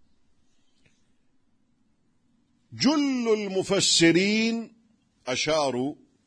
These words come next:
إلى أن الخطاب بالنسبة إلى النبي صلى الله عليه وآله خصوصا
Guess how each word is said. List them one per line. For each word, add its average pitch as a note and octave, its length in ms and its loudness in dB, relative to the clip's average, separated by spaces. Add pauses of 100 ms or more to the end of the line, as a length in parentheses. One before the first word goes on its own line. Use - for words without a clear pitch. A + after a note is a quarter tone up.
(1800)
إلى C3 480 6
أن A2+ 640 -6 (420)
الخطاب G#2+ 640 2 (100)
بالنسبة G#2 960 2
إلى G#2+ 240 6
النبي G2+ 480 4
صلى F#2+ 280 -2
الله F#2 340 -2
عليه F2+ 320 -6
وآله F#2+ 340 -6
خصوصا A2+ 760 -4